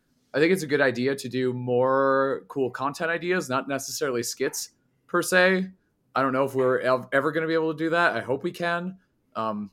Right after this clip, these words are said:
it's obviously, we actually have a meeting tonight. Well, by the time the podcast come out, last night, about things we wanna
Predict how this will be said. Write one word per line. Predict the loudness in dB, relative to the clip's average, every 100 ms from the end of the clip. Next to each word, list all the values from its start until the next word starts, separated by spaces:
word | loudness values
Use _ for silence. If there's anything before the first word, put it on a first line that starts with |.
| _
it's | -6 -2
obviously, | 0 -2 -6
we | 0 4
actually | 6 6 2 0
have |
a | 0
meeting | -4 -6
tonight. | -8 -6 -2 -2 -4 -10 -8
Well, | -6 -4
by | -6
the | -8
time | -8 -10
the | -8
podcast | -8 -8 -10
come | -6
out, | -4 -4
last | -2 -4 -2
night, | -4 -4 _ _ -16 -16 -18 _ _ _ _ _ _ _ _
about | 0 2
things | 0 -2
we | 0
wanna | 2 2 2